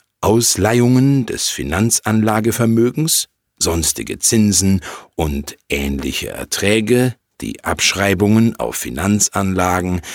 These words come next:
die Aufwendungen aus Verlustübernahme, Zinsen und ähnliche Aufwendungen inklusive Aufzinsungen, Rückstellungen,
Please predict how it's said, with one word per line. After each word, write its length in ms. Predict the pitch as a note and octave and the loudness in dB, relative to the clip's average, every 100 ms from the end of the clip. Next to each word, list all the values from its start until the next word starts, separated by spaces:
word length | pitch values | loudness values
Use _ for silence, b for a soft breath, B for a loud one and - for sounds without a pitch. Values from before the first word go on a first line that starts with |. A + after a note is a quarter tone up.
| B B - | B B -8
die 160 | D2+ | -4
Aufwendungen 880 | - B2 B2+ - A#2+ A#2+ A#2+ A#2+ A#2 | 0 0 0 0 2 4 4 4 2
aus 300 | - A#1+ - | 0 -4 -4
Verlustübernahme, 1400 | - D#2 A#2+ A#2+ - A2 G2+ G#2 G#2 G#2 A2+ A#2+ B2 C3 | -2 0 2 0 0 0 2 2 2 2 0 0 -2 -6
Zinsen 680 | - - F#2+ F#2 F2 F#2+ F#2+ | -2 2 2 2 0 -2 -2
und 300 | - A1+ - - | -6 -12 -10 -2
ähnliche 520 | G2+ G#2 G#2 - A2+ | 2 2 2 0 0
Aufwendungen 800 | G#2+ G2+ - G#2+ G#2+ G#2+ G#2+ A2+ | 0 0 0 2 4 4 2 2
inklusive 920 | E3 E3+ F3 - C#3+ B2 A#1+ A#1+ - - | 0 0 -2 -4 -2 0 -4 -6 -8 -6
Aufzinsungen, 1200 | - A#2+ A#2 - - G#2+ G2+ F#2 F#2+ F#2 F#2 F#2+ F#2 B B B - | 0 0 -2 -4 0 2 2 2 0 0 -2 -4 -10 B B B 0
Rückstellungen, 1120 | G#2+ G#2 - - - F2+ F2+ F2 F2 E2 D#2+ | 0 0 -4 -4 -2 0 2 0 0 -2 -4